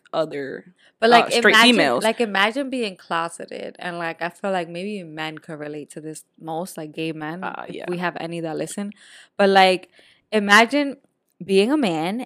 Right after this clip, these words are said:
Speaker 2: and being in a room
Speaker 1: Full
Speaker 2: full
Speaker 1: of
Speaker 2: of
Speaker 1: guys.
Speaker 2: men who love talking about this girl they fucked. They probably have videos of them fucking these girls. Like, guys are just, like, crazy. And, like, just imagine being a closeted gay in there as a man and being like, "Oh,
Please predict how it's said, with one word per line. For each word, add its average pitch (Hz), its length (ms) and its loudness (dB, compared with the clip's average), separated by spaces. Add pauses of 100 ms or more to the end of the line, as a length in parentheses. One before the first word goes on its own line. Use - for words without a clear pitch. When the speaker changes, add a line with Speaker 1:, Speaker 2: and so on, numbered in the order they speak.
(140)
Speaker 2:
and 190 260 -6
being 196 500 0
in 196 200 -6
a 185 100 -2
room 185 500 -4
Speaker 1:
Full 208 100 -14
Speaker 2:
full - 220 2
Speaker 1:
of 196 100 8
Speaker 2:
of 240 80 8
Speaker 1:
guys. 185 480 4
Speaker 2:
men 247 140 -4
who 208 140 2
love 185 380 4
talking 220 300 -2
about 190 560 6 (220)
this 156 160 -6
girl 208 200 6
they 214 140 4
fucked. 202 500 6
They 175 120 -4
probably 185 220 0
have 160 180 -4
videos 185 520 2
of 156 140 -10
them 165 200 -6
fucking 180 380 -8
these 165 180 -6
girls. 190 440 2
Like, 165 180 -8
guys 220 240 0
are 285 100 0
just, 233 280 -2
like, 165 160 -2
crazy. - 500 -2 (560)
And, 214 260 6
like, 202 160 4
just 285 180 2
imagine 294 460 4
being 262 180 2
a 220 60 0
closeted 220 580 -4
gay 185 200 0
in 240 120 -4
there 254 200 2
as 190 200 0
a 190 80 0
man 190 380 -4
and 185 140 -6
being 175 220 -6
like, 160 220 -10
"Oh, 165 380 0